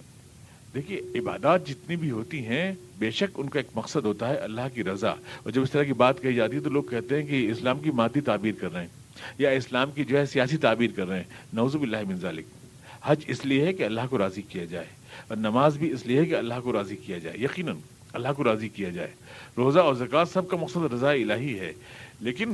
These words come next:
بعض چیزوں سے دوسرے مقصد بھی حاصل ہو جاتے ہیں، نہیں ہو جاتے؟ اب مائک اس لیے ہے کہ آپ تک آواز پہنچاؤں، لیکن اسمبلی میں خوب مائک چلتے ہیں سر پھوڑنے کے لیے ایک دوسرے کے۔ یہ سر پھوڑتے ہیں نا، سر پھوڑنے کے لیے تو نہیں ہے یہ مائک، لیکن پھوڑتے نہیں پھوڑتے تو ایک دوسرے کا سر، وہ پھوڑتے ہیں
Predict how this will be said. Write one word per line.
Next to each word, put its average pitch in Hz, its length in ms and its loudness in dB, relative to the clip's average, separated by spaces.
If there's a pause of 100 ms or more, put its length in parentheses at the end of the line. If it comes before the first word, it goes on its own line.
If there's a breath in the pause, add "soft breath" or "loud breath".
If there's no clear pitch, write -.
بعض 113 220 0
چیزوں 143 260 0
سے 170 40 -2
دوسرے 123 300 0
مقصد 127 200 -4
بھی 185 240 0
حاصل 175 320 -2
ہو 147 120 4
جاتے 120 300 4
ہیں، 131 220 -2 (600)
نہیں 170 100 4
ہو 233 80 4
جاتے؟ 113 280 2 (400 loud breath)
اب 101 100 -2
مائک 127 320 0
اس 143 140 -2
لیے 139 120 4
ہے 180 40 4
کہ 175 80 0
آپ 139 180 6
تک 165 180 2
آواز 139 300 4
پہنچاؤں، 143 420 2 (240 loud breath)
لیکن 123 260 -2
اسمبلی 113 380 0
میں 151 120 0
خوب 110 220 -2
مائک 113 260 0
چلتے 120 240 -4
ہیں 147 80 -4
سر 143 120 -2
پھوڑنے 139 320 0
کے 151 80 -2
لیے 160 80 2
ایک 156 100 -2
دوسرے 180 280 2
کے۔ 214 100 -6 (880 loud breath)
یہ 135 40 2
سر 135 160 0
پھوڑتے 135 300 6
ہیں 233 140 6
نا، 214 220 2
سر 143 100 -2
پھوڑنے 120 280 0
کے 147 60 -4
لیے 165 100 6
تو 170 60 2
نہیں 196 180 0
ہے 302 60 -2
یہ 285 60 -4
مائک، 277 240 2 (840)
لیکن 160 180 0
پھوڑتے 151 340 4
نہیں 277 120 -2
پھوڑتے 240 260 4
تو 233 120 0
ایک 196 200 4
دوسرے 208 200 0
کا 196 100 -2
سر، 175 120 0 (260)
وہ 139 80 -2
پھوڑتے 180 360 0
ہیں 269 60 -2